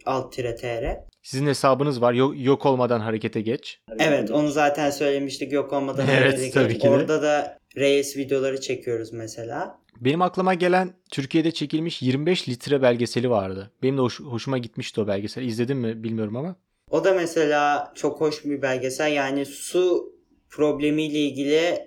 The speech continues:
Speaker 1: başvurulabilecek en iyi kaynaklardan biri bence.
Speaker 2: Bir de kurgusal olarak anlatılması birazcık da hoş olmuş. Bir hikayeleştirip anlatmak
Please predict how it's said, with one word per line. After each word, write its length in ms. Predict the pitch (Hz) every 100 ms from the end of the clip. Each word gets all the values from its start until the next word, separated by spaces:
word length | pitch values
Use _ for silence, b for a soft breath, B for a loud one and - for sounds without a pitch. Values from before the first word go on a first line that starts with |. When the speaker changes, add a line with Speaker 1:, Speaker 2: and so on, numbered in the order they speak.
| _
Speaker 1:
başvurulabilecek 840 | 143 143 - 160 160 147 151 165 170
en 100 | 160
iyi 120 | 156
kaynaklardan 800 | 151 147 139 135 139 135 147 165
biri 200 | 156 135
bence. 420 | 120 107 - 127 -
Speaker 2:
Bir 80 | 151
de 80 |
kurgusal 460 | 196 - 139 139 190
olarak 300 | 170 175 175
anlatılması 680 | 139 143 - 151 143 - 143
birazcık 360 | 127 120 120
da 60 | 156
hoş 300 | - 127 131
olmuş. 360 | 110 104 -
Bir 60 | 113
hikayeleştirip 760 | 104 135 127 127 120 - 131 -
anlatmak 840 | - 117 113 104 - 131 170 -